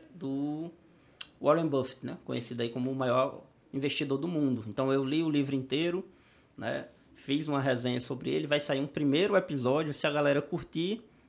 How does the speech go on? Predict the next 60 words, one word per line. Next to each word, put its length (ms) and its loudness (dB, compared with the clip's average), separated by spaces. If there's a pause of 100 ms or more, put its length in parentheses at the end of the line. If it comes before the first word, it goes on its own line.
né? 120 -2
Que 80 0
ali 200 4
eu 120 2
falo 240 0
do 100 -4
prefácio 580 2
do 120 -4
livro 320 -2
e 40 -6
falo 240 -2
do 80 -4
primeiro 320 -6
capítulo, 520 0
vou 100 0
fazer 240 2
uma 80 0
série 300 0
inteira, 500 -2 (380)
né? 100 -2
Porque 240 -6
então, 200 0
mu-, 300 0
é 60 2
muita 320 -2
coisa 240 -4
mesmo 240 -2
que 80 -10
dá 80 0
pra 140 -6
você 180 -8
aprender. 460 -6 (360)
Então, 320 -4
eu 140 -2
leio 220 0
bastante, 520 -2
né? 240 -4 (220)
Eu 100 -8
tenho, 220 -8 (540)
eu 220 -14
posto 240 -8
lá 100 -2
no 80 -6
Instagram 540 -6 (240)
os 120 -12
livros 340 -8
que 80 -10
eu, 120 -8 (140)
que 80 -12
eu 60 -8
vou 140 -6
lendo. 300 -4
Minha 180 -8 (540)
intenção 340 -4
é 60 2
ler 140 -2
um 120 -4
livro 220 -6
por 160 -8
mês. 400 -4